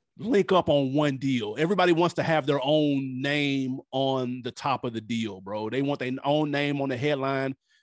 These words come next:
Niggas ain't out here sharing headlines like that. And I like the fact that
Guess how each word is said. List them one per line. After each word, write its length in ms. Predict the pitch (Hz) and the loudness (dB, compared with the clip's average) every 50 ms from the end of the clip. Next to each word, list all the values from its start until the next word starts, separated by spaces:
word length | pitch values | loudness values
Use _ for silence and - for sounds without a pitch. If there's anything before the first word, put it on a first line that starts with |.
| _ 143 | _ -2
Niggas 260 | 151 170 160 165 139 | -2 0 2 2 2
ain't 160 | 147 143 139 | 2 2 2
out 140 | 139 139 131 | 2 0 0
here 100 | 131 123 | 0 -2
sharing 460 | 113 - - - 147 143 135 123 117 113 | -4 -4 -4 -2 -2 0 0 -2 -2 -2
headlines 580 | 98 139 147 147 139 135 135 135 135 131 117 | 0 0 0 2 2 0 0 0 0 -2 -2
like 240 | 127 123 127 123 113 | -2 -4 -4 -4 -2
that. 240 | 131 127 127 127 123 - _ _ _ _ _ _ - | -2 0 0 -2 -2 -6 _ _ _ _ _ _ -4
And 100 | 165 160 | 0 2
I 100 | 160 165 | 2 2
like 380 | 151 139 151 165 202 185 - | 2 2 2 0 0 0 -2
the 80 | - 139 | -6 -8
fact 360 | - - - 147 143 - - - | -6 0 0 2 2 2 0 -2
that 140 | 131 117 | -4 -4